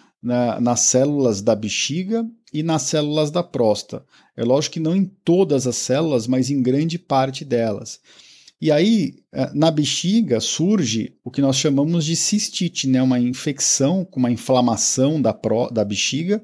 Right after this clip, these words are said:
tanto em homem quanto em mulher. E isso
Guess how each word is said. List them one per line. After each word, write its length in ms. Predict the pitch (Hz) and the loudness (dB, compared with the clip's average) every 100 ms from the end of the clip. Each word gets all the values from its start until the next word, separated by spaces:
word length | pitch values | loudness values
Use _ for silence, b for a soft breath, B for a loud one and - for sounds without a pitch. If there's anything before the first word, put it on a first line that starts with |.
| B B B B _ | B B B B _
tanto 260 | 147 151 156 | -2 0 2
em 80 | 135 | 2
homem 260 | 123 120 | 4 2
quanto 320 | 113 117 113 | 0 -4 -2
em 20 | 120 | -2
mulher. 460 | 170 135 117 175 B B B B | 0 2 2 0 B B B B
E 160 | - 156 | -2 0
isso 380 | 190 - 165 | 2 0 -4